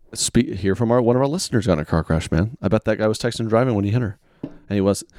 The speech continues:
"Listen to my podcast and don't text and drive." Like our good listener. Glad she's safe and healthy. Okay.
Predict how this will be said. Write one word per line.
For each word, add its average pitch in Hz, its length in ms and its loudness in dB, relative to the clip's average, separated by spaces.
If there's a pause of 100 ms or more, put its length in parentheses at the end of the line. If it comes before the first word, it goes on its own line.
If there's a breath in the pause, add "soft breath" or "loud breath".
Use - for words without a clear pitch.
(160 loud breath)
"Listen 123 200 -2
to 127 40 2
my 117 60 2
podcast 120 460 -2
and 90 60 0
don't 87 140 0
text 90 220 -2
and 101 80 2
drive." 107 340 -2 (440)
Like 85 200 -2
our 87 140 4 (200)
good 98 180 2
listener. 85 400 -2 (600 soft breath)
Glad 80 200 2
she's - 180 -6
safe 82 220 2
and 80 100 0
healthy. - 320 -2 (960)
Okay. 82 280 0